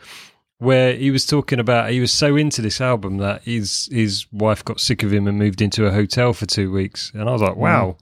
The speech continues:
Speaker 1: that's, that's pretty serious." Like,
Speaker 2: Mm.
Speaker 1: he turned into a bit of a, uh, I don't know,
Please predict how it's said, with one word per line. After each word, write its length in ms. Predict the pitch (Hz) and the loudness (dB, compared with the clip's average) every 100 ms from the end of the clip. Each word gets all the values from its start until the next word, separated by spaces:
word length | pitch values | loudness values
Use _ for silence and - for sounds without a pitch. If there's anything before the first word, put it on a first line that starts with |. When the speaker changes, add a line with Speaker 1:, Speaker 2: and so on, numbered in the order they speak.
| _ _ - | _ _ -6
Speaker 1:
that's, 400 | 123 107 - - _ _ _ _ _ - | -4 -6 -10 -12 _ _ _ _ _ -6
that's 200 | 139 127 | -6 0
pretty 340 | 131 117 107 | 0 2 0
serious." 800 | - 143 139 104 98 - - - _ - - | 2 4 4 4 2 0 -2 -6 _ -20 -8
Like, 300 | 104 101 117 | 0 2 4
Speaker 2:
Mm. 120 | 107 | 2
Speaker 1:
he 180 | 113 113 | 2 -2
turned 300 | - 123 113 | 0 2 4
into 240 | 110 104 107 | 2 0 -4
a 40 | |
bit 160 | 98 104 | -4 -6
of 160 | 98 | -6
a, 360 | 104 104 101 101 101 | -4 -2 -2 -4 -6
uh, 180 | - - - | -10 -20 -12
I 120 | 98 | -4
don't 120 | 95 | 0
know, 260 | 120 110 | 2 2